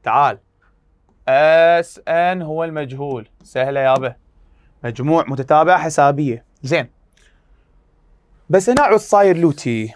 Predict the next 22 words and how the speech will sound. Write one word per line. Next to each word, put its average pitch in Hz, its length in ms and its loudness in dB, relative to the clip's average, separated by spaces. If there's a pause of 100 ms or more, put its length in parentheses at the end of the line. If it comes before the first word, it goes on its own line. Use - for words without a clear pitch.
ما 151 60 0
منطيك 165 300 -4
إياها 143 160 2
كمفردات، 123 920 -2
منطيك 143 300 -8
متتابعة. 156 680 -2 (140)
أنت 175 240 -8
راح 165 200 0
تستخرجهن 147 760 -10
كلهن. 110 420 -12 (1080)
أوكي. - 300 -18 (180)
وحدة 139 240 -10
وحدة. - 220 -16 (960)
أول 180 300 4
شي، 131 500 -8 (560)
أول 175 320 4
حد 127 280 -2
بالمتتابعة 165 920 0 (540)
هو 160 480 2 (340)
يعتبر 131 520 -2
ال - 120 -10
A. 113 220 -12